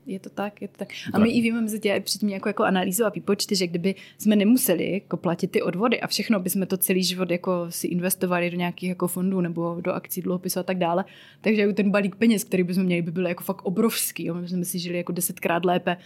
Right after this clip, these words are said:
Speaker 1: než jako se má nějaký
Speaker 2: Mhm.
Speaker 1: průměrný důchodce teďka, ale víme, že to jako není možné a že kdyby to lidi nemuseli platit, takže si nic navíc takhle jako, nebo že by tu celou
Speaker 2: Jo.
Speaker 1: částku vzali, že by to nikam
Speaker 2: Určitě, jako
Speaker 1: neposílali.
Speaker 2: minimum.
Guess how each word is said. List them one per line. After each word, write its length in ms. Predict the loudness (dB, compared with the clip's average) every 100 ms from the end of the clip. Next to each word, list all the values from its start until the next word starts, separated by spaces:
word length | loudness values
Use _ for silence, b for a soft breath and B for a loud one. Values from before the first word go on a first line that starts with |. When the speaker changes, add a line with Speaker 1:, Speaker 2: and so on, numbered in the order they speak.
| B B -4
Speaker 1:
než 280 | -2 -2 -4
jako 260 | -4 -2
se 120 | -2
má 200 | -2 -4
nějaký 280 | -4 -4 -4
Speaker 2:
Mhm. 60 | -2
Speaker 1:
průměrný 420 | -2 0 0 -2
důchodce 380 | -2 -2 -2 -2
teďka, 300 | -4 -4 -6
ale 200 | -4 -6
víme, 220 | -4 -4
že 100 | -4
to 120 | -2
jako 280 | -2 -2 -4 B B B
není 180 | 4 6
možné 400 | 6 4 2 2
a 100 | 0
že 100 | -4
kdyby 180 | -4 -4
to 100 | -2
lidi 160 | -2 -4
nemuseli 420 | -4 -4 0 0
platit, 420 | 0 0 -4 -6 b b b b _
takže 220 | -2 -2 -4
si 120 | -2
nic 200 | 0 2
navíc 320 | 0 -2 -6
takhle 280 | -2 0 0
jako, 160 | 0
nebo 400 | -2 -4 -6 -4
že 100 | -4
by 80 | -4
tu 100 | -6
celou 180 | -4 -4
Speaker 2:
Jo. 60 | -2
Speaker 1:
částku 300 | -4 -6 -8
vzali, 240 | -6 -6
že 80 | -6
by 120 | -6
to 100 | -4
nikam 100 | -2 2 2
Speaker 2:
Určitě, 40 |
jako 60 | 2
Speaker 1:
neposílali. 400 | 0 2 2 4
Speaker 2:
minimum. 180 | 4